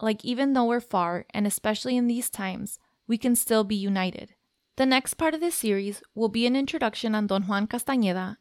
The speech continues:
and present his manuscript. Like I mentioned earlier, Juan Castañeda was the father of Gonzalo and Bernardino. He lived in the nineteenth century and put together a series of stories of his life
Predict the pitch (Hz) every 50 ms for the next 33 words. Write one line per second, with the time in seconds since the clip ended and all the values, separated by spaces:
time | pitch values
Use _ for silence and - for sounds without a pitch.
0 | _ _ - 220 214 - 233 233 214 208 214 208 233 208 226 220 220 208 190 190
1 | 185 190 - - - - - _ _ - - _ _ _ _ _ _ _ _ _
2 | _ - 220 233 226 - 285 302 294 269 269 269 - 294 277 247 202 185 175 175
3 | 170 170 170 - - _ _ _ _ - - 247 233 240 247 302 302 - - 320
4 | 285 247 220 202 214 208 208 214 202 226 220 - - 196 185 185 202 220 240 247
5 | 254 - 247 262 254 - 220 196 190 185 180 180 - - 208 202 185 196 196 196
6 | 190 180 180 185 196 196 185 180 - - - _ _ _ _ _ _ _ _ _
7 | _ - - 269 269 254 247 240 247 240 277 285 302 320 302 262 220 220 226 -
8 | - 240 240 - - 208 190 190 - - 196 196 190 - - - - 220 214 -
9 | 269 - - 392 359 - 240 214 214 220 233 233 226 - - 214 196 202 208 196
10 | 226 220 202 - - 196 185 185 190 185 - 202 208 240 233 208 202 185 175 185
11 | 185